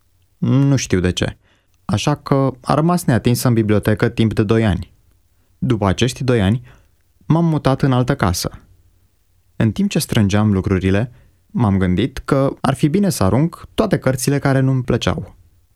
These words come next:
Bineînțeles că printre ele era și cartea aceasta. Așa că am aruncat-o. Spre seară am ieșit din casă.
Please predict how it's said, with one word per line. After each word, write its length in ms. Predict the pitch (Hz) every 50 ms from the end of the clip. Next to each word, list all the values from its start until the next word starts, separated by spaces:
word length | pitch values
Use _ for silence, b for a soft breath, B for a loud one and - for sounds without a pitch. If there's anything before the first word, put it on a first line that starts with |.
| _ _
Bineînțeles 640 | - 131 123 151 156 156 156 - 165 165 160 -
că 100 | - 113
printre 340 | 87 - 101 98 87 156 190
ele 400 | 190 - 107 107 110 117 123 - -
era 300 | _ - 117 113 110 113
și 180 | 110 - - 131
cartea 340 | - - 104 90 - - 87
aceasta. 540 | 87 - - 92 92 - - - 82 - - _ _ _ _ _ _ _ _ _ _ _ _
Așa 240 | - 143 - 165
că 140 | 151 - -
am 120 | 143 139 139
aruncat-o. 500 | 135 135 139 135 123 104 85 - - - - - - - _ _ _ _ _ _ _ _ _ _ _ _ _ _ _ _ _ _ _ _
Spre 300 | - - - - 135 127
seară 500 | 123 - - 156 156 165 170 180 196 - - - - - _
am 160 | - 151 151
ieșit 300 | 156 156 - - 151 -
din 160 | - 160 147
casă. 420 | 139 - 95 85 - - - -